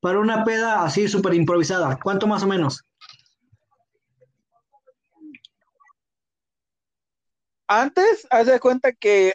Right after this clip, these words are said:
Speaker 2: hace unos diez años, como cien varos, cien, ciento veinte, ahora
Speaker 1: O
Speaker 2: como
Speaker 1: sea,
Speaker 2: unos
Speaker 1: en la, o sea,
Speaker 2: trescientos varos.
Speaker 1: no compares, o sea, tú en, en la actualidad, tú ahorita, en estos momentos, ¿cuánto dinero necesitarías para una peda chingona?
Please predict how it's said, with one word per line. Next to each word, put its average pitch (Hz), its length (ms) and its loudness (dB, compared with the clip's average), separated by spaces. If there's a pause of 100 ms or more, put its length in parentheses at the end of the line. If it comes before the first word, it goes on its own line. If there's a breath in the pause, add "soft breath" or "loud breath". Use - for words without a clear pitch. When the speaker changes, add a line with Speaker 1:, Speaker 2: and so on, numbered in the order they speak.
Speaker 2:
hace 220 240 0
unos 247 240 2
diez 233 240 0
años, 262 380 2
como 185 720 2 (880)
cien 226 260 0
varos, 233 540 2 (200)
cien, 254 320 0
ciento 247 360 2
veinte, 214 320 2
ahora 208 260 4
Speaker 1:
O - 20 -2
Speaker 2:
como 190 160 2
Speaker 1:
sea, 185 100 0
Speaker 2:
unos 226 180 2
Speaker 1:
en 180 80 -4
la, 180 60 2
o - 20 4
sea, 175 40 4 (340)
Speaker 2:
trescientos 202 260 2
varos. 180 280 4
Speaker 1:
no 214 200 0
compares, 214 460 0
o 175 60 -2
sea, 180 180 -4
tú 220 160 2
en, 208 100 0
en 214 220 -2
la 190 80 -2
actualidad, 196 460 -2
tú 233 100 0
ahorita, 233 340 -2
en 208 60 -2
estos 208 280 -2
momentos, 202 560 -2 (280 loud breath)
¿cuánto 214 240 -2
dinero 214 280 -2
necesitarías 208 540 -2
para 185 140 -2
una 185 200 -4
peda 185 240 -2
chingona? 151 400 -2